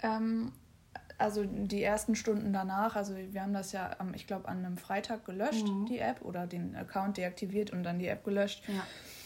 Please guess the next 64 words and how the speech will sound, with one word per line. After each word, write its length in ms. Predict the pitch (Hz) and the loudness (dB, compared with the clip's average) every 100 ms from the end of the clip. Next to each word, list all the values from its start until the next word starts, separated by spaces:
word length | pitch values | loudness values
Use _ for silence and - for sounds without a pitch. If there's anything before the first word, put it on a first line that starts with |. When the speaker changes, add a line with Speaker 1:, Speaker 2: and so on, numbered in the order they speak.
| - - - - | -16 -16 -18 -6
Speaker 1:
Und 300 | - 226 214 | 8 10 10
die 60 | 220 | 10
ersten 320 | 190 233 233 | 10 10 8
Stunden 260 | 220 226 226 | 8 6 6
danach 320 | 202 196 226 | 6 6 4
waren 160 | 208 214 | 4 2
schon 200 | 214 214 | 4 4
ein 20 | |
bisschen 300 | 208 208 220 | 4 4 2
strange, 540 | - - 190 196 240 | 2 0 2 4 6
muss 140 | 196 254 | 8 8
Speaker 2:
Ja. 60 | 240 | 8
Speaker 1:
ich 40 | |
sagen, 260 | 240 247 262 | 8 8 8
weil 100 | 202 | 6
ich 60 | 202 | 6
war 100 | 196 | 4
halt 140 | 202 | 4
zum 140 | 202 196 | 4 2
Beispiel 280 | 196 - | 2 0
auch 80 | - | -2
spazieren, 680 | - - 185 - - 214 247 | -2 -2 -2 0 2 6 8
das 140 | 208 196 | 6 6
weiß 200 | 190 214 | 4 4
ich 120 | 214 | 4
noch, 200 | 226 226 | 2 4
und 280 | 202 190 - - - - - - | 0 0 -6 -16 -20 -20 -20 2
ich 80 | 254 | 10
Speaker 2:
Ja. 100 | 302 254 | 10 10
Speaker 1:
hab 120 | 196 | 6
das 160 | 208 - | 4 6
dann 220 | 190 208 | 6 6
halt 160 | 214 | 4
immer 220 | 196 202 202 | 4 4 4
so, 260 | 202 196 - - | 4 2 0 -2
weißt 280 | 202 196 202 | 2 4 4
du, 40 | |
ich 140 | 196 | 2
hör 100 | 196 | 2
so 100 | 190 | 2
Musik 480 | 180 175 190 240 262 | 2 0 6 6 6
und 240 | - 185 180 - - - - | 2 -2 -4 -12 -20 -10 4
eigentlich 280 | 220 254 220 | 8 10 8
ist 40 | |
es 180 | 220 202 | 4 -2
voll 240 | - 233 233 | 2 4 6
geil, 300 | 208 233 226 | 6 6 4
einfach 240 | 202 214 | 2 2
durch 160 | 214 208 | 0 0
die 100 | 196 | 2
Gegend 280 | 202 233 | 4 4
zu 100 | 240 | 4
laufen, 300 | 247 226 233 | 4 6 6
ein 20 | 208 | 4
bisschen 260 | 202 196 | 4 0
zu 120 | 196 | 0
gucken, 360 | 185 - 240 233 | -2 0 4 4
Musik 320 | 196 202 220 | 4 2 0
zu 160 | - 190 | -2 0
hören, 280 | 202 208 196 | 2 2 0
so, 260 | 190 180 | -2 -4
so 100 | 185 | -4
ein 140 | 190 185 | -2 -2
bisschen 380 | 190 202 185 | -2 -2 -2